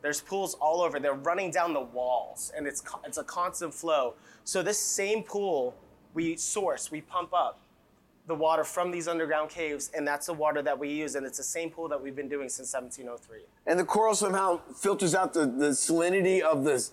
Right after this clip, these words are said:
Speaker 2: the seawater
Speaker 1: It's
Speaker 2: from
Speaker 1: about,
Speaker 2: the fresh
Speaker 1: it's
Speaker 2: water
Speaker 1: about
Speaker 2: on the
Speaker 1: nine-,
Speaker 2: island?
Speaker 1: it's about ninety-three percent pure,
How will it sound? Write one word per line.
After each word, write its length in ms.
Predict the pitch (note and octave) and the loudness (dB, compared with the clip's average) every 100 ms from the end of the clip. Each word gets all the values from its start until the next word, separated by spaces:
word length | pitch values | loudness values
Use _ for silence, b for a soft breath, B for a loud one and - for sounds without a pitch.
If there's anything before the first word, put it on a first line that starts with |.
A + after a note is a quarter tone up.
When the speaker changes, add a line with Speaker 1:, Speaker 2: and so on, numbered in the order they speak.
| C#3 | 0
Speaker 2:
the 160 | C#3 | 0
seawater 880 | - - E3+ A3 B3 B3 C4+ D#4+ D#4 F3+ | 2 2 4 6 6 6 6 4 2 -2
Speaker 1:
It's 160 | E3+ | -2
Speaker 2:
from 80 | F#3+ | 2
Speaker 1:
about, 200 | F#3+ F3+ | 4 4
Speaker 2:
the 60 | E3+ | 4
fresh 220 | F#3+ G3+ | 4 4
Speaker 1:
it's 120 | G3 | 4
Speaker 2:
water 180 | G#3+ G3+ | 4 4
Speaker 1:
about 80 | G3 | 4
Speaker 2:
on 80 | F#3 | 4
the 80 | |
Speaker 1:
nine-, 100 | F3 | 4
Speaker 2:
island? 160 | G#3 B3 | 4 4
Speaker 1:
it's 120 | C4+ | 2
about 240 | G3 F#3+ F3 | 2 0 0
ninety-three 540 | F3+ F#3+ G3+ G3 G3 | -2 -4 -6 -8 -10
percent 480 | F#3 F3+ - E3+ D#3+ | -10 -6 -4 -4 -6
pure, 480 | - D#3+ D3+ G3 A3 | -8 -2 0 0 -2